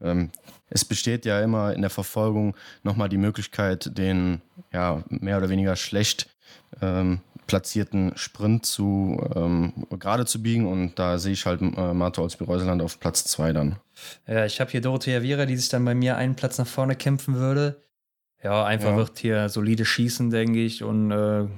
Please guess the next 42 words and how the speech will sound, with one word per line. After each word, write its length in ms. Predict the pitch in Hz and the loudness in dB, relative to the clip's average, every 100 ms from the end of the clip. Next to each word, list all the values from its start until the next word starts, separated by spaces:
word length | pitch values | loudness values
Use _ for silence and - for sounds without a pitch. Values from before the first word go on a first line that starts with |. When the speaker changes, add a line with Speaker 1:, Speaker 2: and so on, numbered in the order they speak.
| 95 | -8
Speaker 2:
vorne 260 | - 110 | -2 0
mit 180 | 107 107 | 2 0
dabei 340 | 107 101 104 107 | 0 0 0 0
sein. 360 | 110 110 110 113 _ _ _ _ _ _ | 2 2 0 -2 _ _ _ _ _ _
Und 260 | 101 98 98 | -2 0 2
dann 200 | 101 101 | 2 2
eben 240 | 101 104 | 2 0
auf 140 | 104 101 | 0 0
Platz 240 | 101 98 | 2 4
Speaker 1:
Mhm. 40 | 110 | 2
Speaker 2:
zwei 420 | 120 - 107 120 | 0 -2 0 0
laufen. 600 | 139 147 156 156 170 175 - _ _ _ _ _ _ _ _ _ | 2 0 0 0 0 0 -2 _ _ _ _ _ _ _ _ _
Und 100 | 117 110 | 0 0
jetzt 140 | 110 | 2
bin 80 | 117 | 2
ich 60 | 110 | 2
gespannt 300 | 113 - 113 | -2 0 0
auf 100 | 110 | 2
deinen 220 | 113 110 | 0 0
Platz 220 | 117 110 | -2 -2
eins. 480 | 113 123 156 - - - - _ _ _ - - _ | 0 0 0 -2 -6 -12 -20 _ _ _ -20 -20 _
Speaker 1:
Ja, 200 | 101 98 | 0 0
Dorothea 600 | 101 117 120 127 123 120 | 0 -2 0 0 0 0
Viera 320 | 139 143 139 | 0 0 0
rutscht 400 | - 110 139 - | -2 -4 -6 -2
bei 100 | 127 | 0
mir 420 | 123 127 127 131 - | 2 2 0 0 0
leider 340 | 110 117 120 | 0 0 0
ab. 280 | 127 156 - - _ | -2 -6 -10 -20 _
Ich 140 | - | -8
denk 180 | - 113 | -2 0
mal, 120 | 117 | 0
sie 180 | 104 104 | 2 2
ist 260 | 101 - - | 2 0 0
dann 140 | 113 | 0
da 200 | 104 110 | 2 2
jetzt 260 | 113 113 - | 0 -2 0
nicht 240 | 120 - | 0 0
so 160 | - 113 | -2 0
gut 160 | 123 | 2
in 100 | 120 | 2
Form, 440 | 107 - 113 123 | 0 -2 0 0